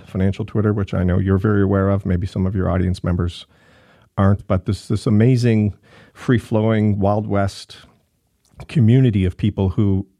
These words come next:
in a mix of sort of, uh, uh, anonymous accounts and, and people acting as themselves,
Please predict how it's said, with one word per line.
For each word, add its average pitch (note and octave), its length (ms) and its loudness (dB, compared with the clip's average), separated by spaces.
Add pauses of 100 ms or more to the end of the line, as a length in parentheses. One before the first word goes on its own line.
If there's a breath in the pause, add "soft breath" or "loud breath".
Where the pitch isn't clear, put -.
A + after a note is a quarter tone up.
(160)
in A2+ 180 0
a - 20 2
mix A#2 260 0
of G2+ 120 -4
sort G#2 160 -2
of, F#2 260 -6
uh, F#2 280 -2
uh, G2+ 100 -2 (360)
anonymous G#2+ 420 2
accounts G2 360 -2
and, F2 220 -4
and F2+ 160 -4
people - 380 -6 (260)
acting F#2+ 300 0
as F2 80 -2
themselves, A2 580 -2